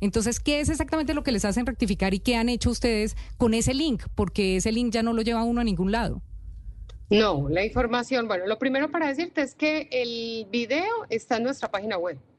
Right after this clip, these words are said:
Speaker 2: Si no lo encuentras, pues lo revisamos, pero nosotros no hemos bajado el link de YouTube, eh, en el cual está la exposición completa de la investigación. Eso es lo primero.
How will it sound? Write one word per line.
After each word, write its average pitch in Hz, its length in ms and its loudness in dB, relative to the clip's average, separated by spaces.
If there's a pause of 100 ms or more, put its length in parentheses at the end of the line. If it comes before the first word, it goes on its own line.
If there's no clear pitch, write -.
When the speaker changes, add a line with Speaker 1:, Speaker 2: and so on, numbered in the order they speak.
(280)
Speaker 2:
Si 226 200 2
no 220 100 0
lo 226 80 2
encuentras, 311 460 0
pues 247 140 0
lo 214 100 -2
revisamos, 185 580 -4
pero 180 180 -4
nosotros 214 240 -2
no 240 200 2
hemos 285 380 0
bajado 175 520 -2 (300)
el 196 260 -2
link 233 280 0 (100)
de 214 340 0
YouTube, 262 460 0 (460)
eh, 202 480 0
en 208 160 0
el 196 180 -4
cual 208 560 0
está 214 380 -4
la 214 180 -2
exposición 233 1000 -2
completa 247 600 -2
de 214 120 -2
la 185 100 -2
investigación. 156 580 -4
Eso 190 120 -6
es 196 40 -8
lo 202 140 0
primero. 147 260 -2